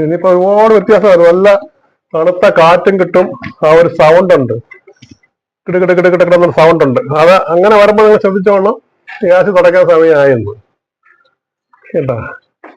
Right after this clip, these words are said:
ഒരുപാട് സമയമൊന്നും വേണ്ട. ഒരു എന്താണെങ്കിലും ഒരു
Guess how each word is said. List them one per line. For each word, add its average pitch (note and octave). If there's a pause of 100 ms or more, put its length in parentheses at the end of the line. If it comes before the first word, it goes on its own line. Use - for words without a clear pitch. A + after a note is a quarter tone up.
(1040)
ഒരുപാട് G#3 (100)
സമയമൊന്നും A#3
വേണ്ട. A3 (100)
ഒരു G#3 (920)
എന്താണെങ്കിലും G#3
ഒരു A3